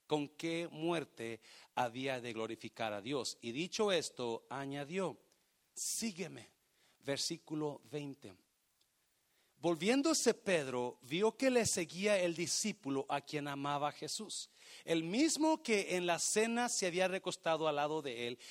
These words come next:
y le había dicho, "Señor, ¿quién es el que te ha de entregar?" Versículo veintiuno. Cuando Pedro le vio, dijo a Jesús, "Señor, ¿y qué de este?" Veintidós.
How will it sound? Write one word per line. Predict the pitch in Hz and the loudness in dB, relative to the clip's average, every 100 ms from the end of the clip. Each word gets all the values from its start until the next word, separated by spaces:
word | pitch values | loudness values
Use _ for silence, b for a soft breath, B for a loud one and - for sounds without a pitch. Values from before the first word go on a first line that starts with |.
| B | B
y | 160 | 0
le | 160 | 4
había | 156 147 185 | 4 4 2
dicho, | 175 180 - 147 | 2 0 0 -2
"Señor, | - 165 160 196 202 156 B B | 0 -2 0 2 2 2 B B
¿quién | - 214 220 | 0 2 2
es | 226 - | 2 0
el | 214 | -2
que | 214 190 | -2 -6
te | - | -2
ha | 160 | -2
de | 160 | -4
entregar?" | 170 202 233 269 - B B B | -6 -6 -4 -6 -8 B B B
Versículo | 117 - - 110 110 | -4 -4 -4 -4 -2
veintiuno. | 120 123 196 214 147 | -2 -4 0 2 0
Cuando | - 175 175 180 | 4 4 4 0
Pedro | - 208 226 269 | 4 4 6 6
le | 285 285 | 10 10
vio, | 277 262 214 202 151 | 10 8 8 8 2
dijo | 220 - 226 | -2 4 4
a | |
Jesús, | 208 202 214 202 | 4 0 2 0
"Señor, | 196 208 226 196 | 2 4 4 4
¿y | 170 | -2
qué | 156 - 240 254 | -4 -4 2 4
de | 247 247 214 254 | 6 4 6 2
este?" | 240 - 196 131 - B B B B | 2 -2 -2 -2 -6 B B B B
Veintidós. | - 101 - 107 95 - - | -12 -10 -8 -8 -8 -10 -12